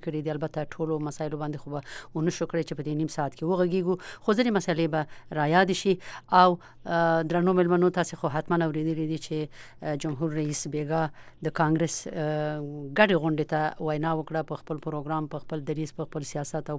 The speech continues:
پالیسۍ او د خپل حکومت، آه، په مسلو باندې رڼا واچول او هغه موضوعات او مسایل چې د کمپاین په وخت کې د انتخاباتي مبارزو په وخت کې، آه، ورباندې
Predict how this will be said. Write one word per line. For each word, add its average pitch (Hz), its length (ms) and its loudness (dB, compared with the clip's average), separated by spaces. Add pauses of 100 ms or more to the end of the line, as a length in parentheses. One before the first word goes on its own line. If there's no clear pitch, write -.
پالیسۍ 151 480 -4
او - 20 -4
د 147 160 -8
خپل 147 220 -6
حکومت، 151 260 -4 (380)
آه، 160 100 -2
په 151 300 -4 (420)
مسلو 160 320 0
باندې 151 380 0
رڼا 156 140 2 (100)
واچول 151 400 -4
او 147 40 -4 (360)
هغه 151 320 -2
موضوعات 160 520 4 (120)
او 160 80 2
مسایل 156 440 0
چې 147 300 -2
د 156 100 0 (140)
کمپاین 175 420 4
په 175 120 4
وخت 156 160 -2
کې 156 100 -4
د - 20 0 (100)
انتخاباتي 151 540 -2
مبارزو 156 420 0
په 151 220 -6
وخت 147 180 -8
کې، 143 100 -4 (400)
آه، 156 140 0
ورباندې 156 360 0